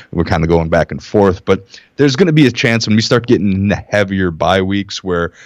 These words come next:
uh, a lot, in a lot of leagues where I have a quarterback I like, I don't necessarily get to,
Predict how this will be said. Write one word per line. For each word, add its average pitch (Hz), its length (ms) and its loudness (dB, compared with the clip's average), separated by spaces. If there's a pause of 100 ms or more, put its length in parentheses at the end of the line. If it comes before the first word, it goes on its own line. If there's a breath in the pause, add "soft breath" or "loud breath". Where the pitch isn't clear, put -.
(160 loud breath)
uh, 78 300 -4 (240)
a 98 40 -6
lot, 110 240 -2
in 131 80 -4
a 110 60 -4
lot 113 180 -4
of 135 60 -2
leagues 117 320 0
where 104 140 2
I 101 40 0
have 110 320 0
a - 60 -10
quarterback 107 460 -2
I 87 80 -4
like, 90 280 -6
I 123 60 -8
don't 139 140 -6
necessarily 107 560 -8
get 92 340 -8
to, 90 480 -4